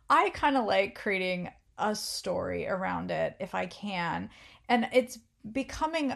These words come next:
more and more of a priority to me lately. I've been thinking more and more, like, taking notes about, like, s-, little stories I wanna create in my videos and how to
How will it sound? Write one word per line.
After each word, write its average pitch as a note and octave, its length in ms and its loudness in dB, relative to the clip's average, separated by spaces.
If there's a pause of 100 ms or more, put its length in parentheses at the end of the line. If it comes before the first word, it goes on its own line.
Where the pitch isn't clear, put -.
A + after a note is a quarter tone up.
(120)
more A3 340 2
and G#3+ 120 -2
more G3+ 160 0
of F#3+ 100 -2
a F#3+ 80 2
priority F3+ 1200 0
to - 180 -6
me F3 160 -4
lately. F3+ 420 0
I've F#3+ 240 0
been G3 200 -4
thinking G3+ 360 -6
more F#3 220 0
and F#3 100 -4
more, F#3 240 0
like, F3+ 220 -2
taking F#3+ 380 -6
notes G#3+ 340 0
about, E3 260 -2
like, C#3+ 140 -8
s-, - 180 -16 (480)
little F#3+ 260 -6
stories A#3+ 520 2
I A#3 120 0
wanna A3 500 -2 (520)
create G#3+ 600 -2
in G#3 200 -2
my G#3 180 0
videos G3 760 0 (680)
and G#3 840 0 (380)
how A3 560 0
to G#3 680 -4